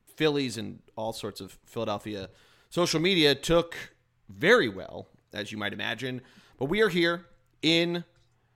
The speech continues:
the fifth game of the World Series. Matt, we, you and I have not really talked about the Phillies throughout our football coverage. We're gonna talk about the Eagles, too. Phillies were up two one.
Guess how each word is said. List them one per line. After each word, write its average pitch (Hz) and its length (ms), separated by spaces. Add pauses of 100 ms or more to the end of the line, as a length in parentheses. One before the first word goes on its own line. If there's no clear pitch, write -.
(1200)
the 135 140
fifth 196 240
game 175 240
of 104 60
the 107 40
World 120 240
Series. - 520 (260)
Matt, 139 240
we, 131 340
you 151 140
and 185 80
I 160 80
have 107 220
not 135 280
really 147 240
talked 104 280
about 101 100
the - 80
Phillies 95 380
throughout 101 440 (240)
our 113 140
football 156 380
coverage. 117 360
We're 123 100
gonna 147 80
talk 143 120
about 139 140
the 127 80
Eagles, 113 260
too. 101 300 (1080)
Phillies 165 280
were 180 80
up - 80
two 175 160
one. 156 400